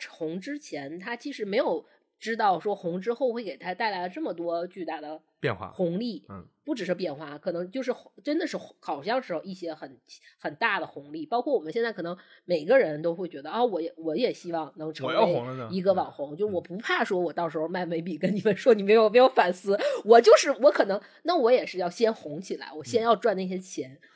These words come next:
Speaker 1: 大家可能都是想，那些东西都是我可能红了之后，我不会犯那些错，我不会怎么怎么样。
Speaker 2: 嗯。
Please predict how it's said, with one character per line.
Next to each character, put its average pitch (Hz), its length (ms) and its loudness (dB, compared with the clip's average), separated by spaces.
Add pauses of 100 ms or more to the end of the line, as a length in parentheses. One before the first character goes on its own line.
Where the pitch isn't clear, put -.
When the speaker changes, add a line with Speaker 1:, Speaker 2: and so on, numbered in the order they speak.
(140)
Speaker 1:
大 302 80 0
家 320 100 6
可 285 120 -2
能 185 100 -2
都 262 140 2
是 262 180 -4
想， 160 460 -14
那 311 100 0
些 294 140 -2
东 311 120 -2
西 311 80 -2
都 269 220 2
是 285 100 -6
我 196 200 -4
可 - 100 -8
能 175 140 -6
红 165 180 -10
了 185 60 -6
之 202 100 -12
后， 226 80 -6
我 190 140 -8
不 175 160 -10
会 349 120 -4
犯 196 220 -8
那 175 60 -6
些 170 160 -6
错， 165 180 -12
我 151 80 -10
不 170 140 -12
会 285 100 -4
怎 202 80 -8
么 165 80 -6
怎 160 80 -8
么 151 100 -14
样。 156 140 -18
Speaker 2:
嗯。 95 140 -18